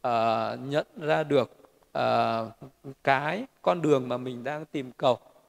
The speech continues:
à, cái con đường mà mình đang đi, ờ, và mình muốn tầm cầu một cái pháp ở cái mức độ nào thì mình sẽ học hỏi. Ờ, mà với những cái, cái pháp mà nó sẽ theo những cái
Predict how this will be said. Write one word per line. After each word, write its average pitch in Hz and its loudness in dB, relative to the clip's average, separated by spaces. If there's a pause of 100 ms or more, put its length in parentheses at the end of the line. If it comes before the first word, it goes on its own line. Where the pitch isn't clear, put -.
à, 117 -2
cái 147 -8
con 151 -6
đường 123 -4
mà 120 -6
mình 120 -10
đang 143 -10
đi, 151 0 (420)
ờ, 131 -4
và 127 -2
mình 120 -6
muốn 123 -4
tầm 123 -2
cầu 117 -2
một - -18
cái 135 -8
pháp 185 -4
ở 151 -10
cái 139 -10
mức 165 -6
độ 160 2
nào 135 0 (500)
thì 117 -6
mình 110 -10
sẽ 135 -10
học 135 -12
hỏi. 120 2 (420)
Ờ, 123 -2 (160)
mà 120 -4
với 127 -4 (260)
những 151 -8
cái, 156 0 (480)
cái 151 -2
pháp - -2
mà 165 -6
nó 143 -6 (320)
sẽ 156 -6 (100)
theo 160 -2
những 151 -10
cái 160 -8